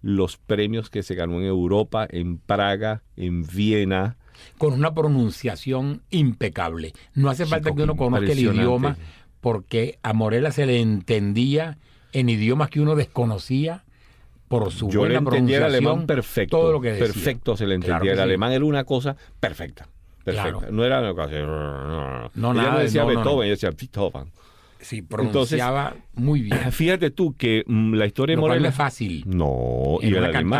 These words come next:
Speaker 2: cantante de ese, de esa índole, de ese corte, con el esfuerzo enorme que tienen que hacer para cantar
Speaker 1: Ujú.
Speaker 2: esas notas de aquellos grandes compositores que además pronuncien bien.
Speaker 1: Claro.
Speaker 2: Eso es muy
Speaker 1: Tú
Speaker 2: difícil.
Speaker 1: sabes que Morela comienza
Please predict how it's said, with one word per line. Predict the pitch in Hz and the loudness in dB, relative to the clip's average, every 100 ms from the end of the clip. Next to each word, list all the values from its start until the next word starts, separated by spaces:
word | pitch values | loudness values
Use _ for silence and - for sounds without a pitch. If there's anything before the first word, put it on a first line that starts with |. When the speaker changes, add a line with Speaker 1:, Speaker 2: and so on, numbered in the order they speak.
| 120 | 0
Speaker 2:
cantante | 113 127 | -2 -4
de | 110 131 | -2 -2
ese, | 127 - 151 120 - - - | -2 -2 -6 -6 -14 -20 -6
de | 113 | 0
esa | 117 143 | 0 2
índole, | 143 131 110 110 131 131 - - | 2 2 2 -2 -4 -8 -18 -12
de | 87 98 | -4 -4
ese | 92 113 | -2 -2
corte, | 139 123 98 123 120 - - - - | 0 0 -2 -6 -8 -10 -20 -20 -6
con | 110 | -2
el | 110 104 | 0 0
esfuerzo | 87 113 120 120 - 143 | -2 0 2 0 0 0
enorme | 120 143 170 147 120 | 2 2 2 2 0
que | 95 | -2
tienen | 90 101 117 | -2 -2 -2
que | 123 | -2
hacer | 107 110 110 | -4 -4 -4
para | 113 110 | -4 -4
cantar | 95 85 76 101 107 107 - | -4 -6 -4 -4 -4 -6 -10
Speaker 1:
Ujú. | 92 80 76 80 | -6 -4 -2 -2
Speaker 2:
esas | 104 - 113 101 | -2 -2 -2 0
notas | 110 110 104 120 107 | 2 2 0 -2 0
de | 110 | 0
aquellos | 85 104 107 110 | 0 -2 -2 0
grandes | 101 113 117 113 | 0 0 -2 -2
compositores | 110 104 104 120 110 123 110 143 - - - | -4 -4 -6 -6 -2 -2 -2 -6 -12 -20 -4
que | 139 | 0
además | 113 120 - | 2 0 0
pronuncien | 151 123 160 147 127 104 | 0 2 0 0 0 -2
bien. | 92 104 | -2 0
Speaker 1:
Claro. | 98 85 73 - - | 2 0 -2 -8 -10
Speaker 2:
Eso | 101 | -4
es | 123 | 0
muy | 131 127 | 0 0
Speaker 1:
Tú | |
Speaker 2:
difícil. | 101 175 | -2 -2
Speaker 1:
sabes | 233 233 | -2 -2
que | - | -2
Morela | 165 143 156 165 95 78 73 - - - - - - - - - - - - | 0 2 2 2 2 0 -2 -10 -16 -20 -20 -20 -20 -20 -20 -20 -20 -20 -6
comienza | 120 110 113 123 135 131 - 131 127 | -2 2 2 2 0 -2 -2 0 0